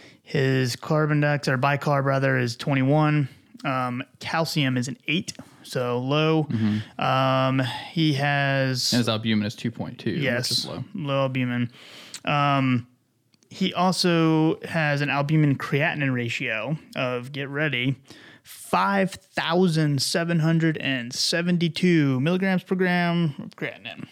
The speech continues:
Speaker 2: Man,
Speaker 1: So
Speaker 2: we could use his urine as a
Speaker 1: <sighs>
Speaker 2: protein shake.
Speaker 1: <laughs> Right, <laughs> exactly. It's, uh, so that's definitely higher than we'd like as well. Um, and, uh,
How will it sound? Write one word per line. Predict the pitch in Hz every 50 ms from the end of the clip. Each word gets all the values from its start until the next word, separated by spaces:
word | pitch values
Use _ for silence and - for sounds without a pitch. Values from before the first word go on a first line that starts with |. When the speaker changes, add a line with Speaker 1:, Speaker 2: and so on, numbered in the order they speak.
| - -
Speaker 2:
Man, | 135 117 113 110 110
Speaker 1:
So | 110 107 110 117 - - - - -
Speaker 2:
we | 135 117
could | - 113 113 - - - - - 120
use | 117 117 117 110 110
his | 110 107 104 - - - - - _ -
urine | 107 120 120 123 123 120 120
as | 120 -
a | 170 156 151 156
Speaker 1:
<sighs> | -
Speaker 2:
protein | 156 139 127 - 123 110
shake. | 110 - 113 110 110 - 226 196 - - - - - - - - - - - -
Speaker 1:
<laughs> | 175 170 151 - - - - - - - - 254 214 - - - - - - - - - - - - - - 143 - -
Right, | 151 143 139 120 110 - - - - - 143
<laughs> | - -
exactly. | 240 196 180 175 147 151 165 165 156 143 131 113 104 - - - - - - 104 - - - - - - -
It's, | 165 147 - - -
uh, | 156 147 143 143 143 139 143 147
so | - - 151
that's | 180 202 202 196 - -
definitely | - - 185 185 185 190 185 185
higher | 180 180 175 170 175
than | 180 180
we'd | 180 180 170
like | 175 175 175 185
as | 180 160
well. | 147 143 151 170 208 202 190 - _ - - - - - - - - - - - -
Um, | - 147 147 143 143 139 127 147 - - - _ _ _ _ -
and, | 185 156 151 151 143
uh, | 156 156 156 156 151 151 147 147